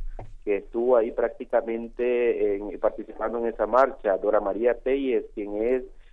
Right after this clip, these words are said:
eh, fue ministra de Salud de los años ochenta, también se encuentra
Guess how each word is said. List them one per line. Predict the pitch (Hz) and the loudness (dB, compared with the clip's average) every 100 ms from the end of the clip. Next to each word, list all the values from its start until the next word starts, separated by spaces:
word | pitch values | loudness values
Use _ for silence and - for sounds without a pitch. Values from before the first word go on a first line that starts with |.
| - 101 | -8 0
eh, | 98 | 0
fue | - 113 120 | 2 4 4
ministra | 123 113 131 - 123 120 113 104 | 2 -4 -4 0 4 6 6 4
de | 101 - | 2 -2
Salud | 98 101 151 131 | -4 -2 0 2
de | |
los | 107 - | 2 0
años | 120 123 | -2 -4
ochenta, | 120 - 123 123 127 120 | -6 -4 -6 -2 -2 0
también | 110 107 127 131 | -2 -4 -8 -8
se | 107 | -10
encuentra | 98 117 117 117 127 120 110 95 | -2 0 0 0 4 6 6 4